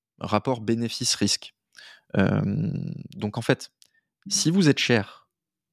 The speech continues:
mais que c'est sûr pour le client qu'en passant par vous, tout va bien se passer, eh ben,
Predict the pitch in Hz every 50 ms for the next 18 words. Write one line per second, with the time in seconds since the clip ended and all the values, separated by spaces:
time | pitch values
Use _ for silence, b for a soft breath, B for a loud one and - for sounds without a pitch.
0 | _ _ - - 110 - - 113 - - 110 - - - - - 151 123 - -
1 | - 110 107 104 - - 117 123 117 104 - 104 95 101 101 - 107 104 101 98
2 | 98 101 98 - - 165 185 175 131 110 104 - - 123 - - 143 185 _ _
3 | _ _ _ _ _ _ _ _ _ _ _ _ _ _ _ _ _ _ - -
4 | _ _ _ _ - 104 104 95 -